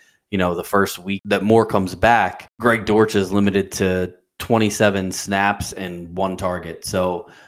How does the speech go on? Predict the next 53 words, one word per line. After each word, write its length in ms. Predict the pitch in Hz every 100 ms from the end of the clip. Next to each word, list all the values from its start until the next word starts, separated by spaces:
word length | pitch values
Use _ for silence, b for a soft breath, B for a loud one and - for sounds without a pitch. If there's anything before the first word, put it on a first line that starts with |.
| B
uh, 320 | 90 90 87
I 40 | 80
think 180 | 107 101
that 200 | 95 92
kind 260 | 98 92
of 100 | 90
tells 400 | 87 101 95 92
you, 540 | 90 90 92 90 90 92
you 160 | 101
know, 400 | 92 90 90 - _
wh-, 80 | -
wh-, 440 | - - 87 98
where 220 | 95 110 107
he 140 | 101
sits 340 | 101 110 107
as 80 | 95
far 180 | 92 104
as 120 | 98
the 40 | 92
depth 280 | 107 101
chart, 200 | - 101
more 200 | 95 104
of 100 | 98
a 80 | 90
necessity 680 | 90 87 101 92 98 98 95
than 180 | 92 92
maybe 300 | 95 92 90
a, 140 | 90
a 320 | 90 92 80 - -
foundational 720 | 104 98 101 98 95 90 85
piece 320 | - 101 -
that 120 | 92
they're 140 | 95
looking 280 | 92 90 92
to 260 | 80 92 87
involve 400 | 90 92 95 92
in 80 | 90
the 80 | 92
offense 400 | 92 - 90 92
every 180 | 87
week. 360 | 85 90 87 - B B B
But, 240 | - 90 -
uh, 260 | 87 85 82 b b b
if 180 | - 90
you 140 | 95 90
like 280 | 107 120
what 280 | 95 101 104
you 140 | 107 107
were 100 | 101
getting 300 | 101 104 104
from 220 | 104 98
Greg 260 | 104 104
Dortch, 460 | 101 104 143 - -